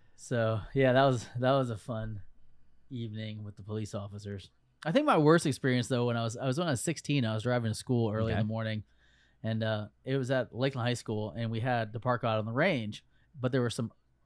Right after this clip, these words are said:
Speaker 1: close parking spots that weren't all the way out
Speaker 2: Right.
Speaker 1: on the range. So people would race there in the morning to get there quickly. I know, it's stupid, right? So I'm driving around Lake Hollingsworth,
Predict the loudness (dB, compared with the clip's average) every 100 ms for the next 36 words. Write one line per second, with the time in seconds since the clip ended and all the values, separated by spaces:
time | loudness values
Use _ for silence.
0 | _ _ _ -2 4 4 4 2 2 -4
1 | -6 -6 -6 -10 -16 -20 _ -8 -4 -2
2 | -2 -4 _ _ _ _ -4 -2 0 2
3 | 2 0 0 -2 -2 -4 -8 -16 -20 -20
4 | _ -2 2 2 0 -4 -8 -2 2 2
5 | 2 0 0 0 0 0 0 -2 -4 -6
6 | -6 -4 -4 -4 -10 -12 _ _ _ _
7 | _ _ _ _ _ _ _ _ _ -16
8 | -4 -2 0 -2 -2 -2 -2 -4 -6 -12
9 | -20 -4 2 4 6 6 6 6 4 4
10 | 4 2 0 0 2 2 0 -2 -2 -4